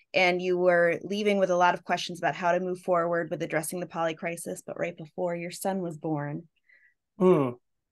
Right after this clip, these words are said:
Speaker 2: yeah. I mean, that was like, uh, quitting my job and then asking the why, why, why question, like, "Well, what causes this?" And then, like, understanding that there's, like,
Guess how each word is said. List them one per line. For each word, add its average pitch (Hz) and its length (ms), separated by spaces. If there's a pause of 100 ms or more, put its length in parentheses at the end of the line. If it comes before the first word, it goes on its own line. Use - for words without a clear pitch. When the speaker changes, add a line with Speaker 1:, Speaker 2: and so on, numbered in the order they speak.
Speaker 2:
yeah. 139 340
I - 640
mean, 170 80
that 180 180
was 190 180
like, 143 500
uh, 131 380
quitting 214 260
my 180 140
job 139 460 (100)
and 139 140
then 127 420
asking 147 480
the 135 100
why, 135 380
why, 127 400
why 123 420
question, 123 380
like, 117 160
"Well, 123 140
what 147 180
causes 139 460
this?" 131 340
And 131 80
then, 127 100
like, 123 140
understanding 135 600
that 123 160
there's, 185 340
like, 185 200